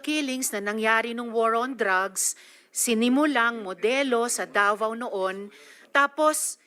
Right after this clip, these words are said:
iniimbestiga natin kung yun ang ginamit na template o modelo para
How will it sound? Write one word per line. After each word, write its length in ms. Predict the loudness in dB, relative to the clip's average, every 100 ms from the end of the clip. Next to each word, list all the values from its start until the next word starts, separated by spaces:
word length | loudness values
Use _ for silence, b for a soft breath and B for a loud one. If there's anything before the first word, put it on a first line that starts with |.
| _
iniimbestiga 720 | -8 -8 -4 -2 -2 -4 -4
natin 480 | 0 0 0 -6 -6
kung 160 | -6
yun 240 | -2 -2 -2 -2
ang 400 | -4 -4 -12 -18 b b b -2
ginamit 560 | 0 2 0 -2 -6
na 80 | -8
template 560 | -4 -4 -2 -4 -4 -4
o 80 |
modelo 560 | -6 -4 -2 -2 0 0
para 480 | 2 4 2 0